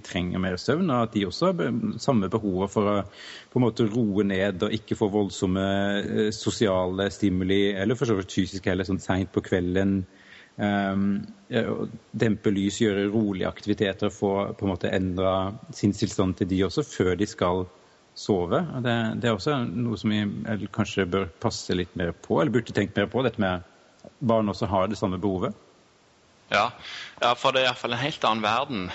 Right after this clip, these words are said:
Speaker 2: eh, for meg nå etter, etter vi begynte med, med det, altså. Eh, det kan vel alle småbarnsforeldre som har opplevd våkenetter,
Speaker 1: Mm.
Speaker 2: eh, skrive under på at når det er over, så er livet et helt annet.
Speaker 1: <laughs>
Speaker 2: Eh,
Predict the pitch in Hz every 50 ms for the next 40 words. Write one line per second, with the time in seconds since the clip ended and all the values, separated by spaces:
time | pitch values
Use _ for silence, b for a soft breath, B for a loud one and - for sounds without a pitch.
0 | B B - 101 98 95 95 92 87 87 90 - - 110 107 104 101 98 95 95
1 | 92 98 107 107 - - - 107 107 - 98 - - 95 95 92 90 90 101 -
2 | - - 87 90 85 85 85 85 82 82 85 90 90 90 101 127 120 - - -
3 | 82 90 B B B B 90 92 90 90 87 85 85 87 92 92 - - 92 90
4 | 90 - - 76 - - - - - - - 104 90 85 - 82 90 92 - -
5 | 101 101 101 104 101 90 - 95 92 90 85 - 90 92 95 - - - 98 95
6 | 95 95 98 85 - - - 101 110 120 - - 107 - - - B B B B
7 | B B B B B 104 B B B - 104 101 98 95 92 - - - 104 101
8 | 104 104 98 90 92 95 113 110 98 - - - 101 95 95 95 98 98 98 104
9 | - - - - - - - - 98 101 98 101 107 120 104 92 - - - -
10 | - 95 95 95 98 98 95 95 104 104 - - - 95 - - - - - -
11 | 107 95 - - - - - 80 82 85 85 95 - - - - - 120 117 113
12 | - - 107 104 - - - 277 262 - - 226 190 - - - - - 98 95
13 | 92 90 92 - - - - -